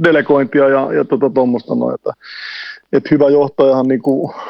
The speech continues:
<laughs> osaa delegoida ja, ja tota luottaa, luottaa omiin tota työntekijöihin, niin kaikki ei ole pakko tehdä itse, sanotaan näin. Ja, ja sen mä oon, sen mä oon ainakin oppinut sillä, ja se, se on ihan hyvä, hyvä niinku malli sillä, että antaa, antaa muille myöskin vastuuta.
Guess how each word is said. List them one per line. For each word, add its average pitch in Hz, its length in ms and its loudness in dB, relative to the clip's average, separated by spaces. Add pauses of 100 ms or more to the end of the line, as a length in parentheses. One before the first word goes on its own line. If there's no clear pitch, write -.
(120)
<laughs> - 360 -4
osaa 143 340 2
delegoida 117 720 2
ja, 117 320 -4
ja 123 120 -4
tota 117 240 -2
luottaa, 120 500 0
luottaa 127 400 2
omiin 123 320 0
tota 117 240 -4 (260)
työntekijöihin, 123 760 0
niin 120 180 -2 (640)
kaikki 143 340 0
ei 135 100 4
ole 135 60 -2
pakko 139 260 0
tehdä 131 200 2
itse, 127 260 0
sanotaan 110 420 -2
näin. 117 300 -4
Ja, 127 80 -6 (240)
ja - 40 0
sen 117 180 0
mä 113 100 2
oon, 113 260 -2
sen 127 160 2
mä 127 80 2
oon 127 80 4
ainakin 123 280 0
oppinut - 340 -4
sillä, - 420 -4
ja 123 80 -2
se, 120 100 -6 (180)
se - 120 -10
on 120 120 -4
ihan 117 180 -2
hyvä, 117 320 2
hyvä 123 200 2
niinku 120 200 0
malli 117 300 2
sillä, 85 300 -2
että - 200 -12 (200)
antaa, 120 340 -4
antaa 117 200 -2
muille 113 280 0
myöskin 113 340 -4
vastuuta. 113 420 -4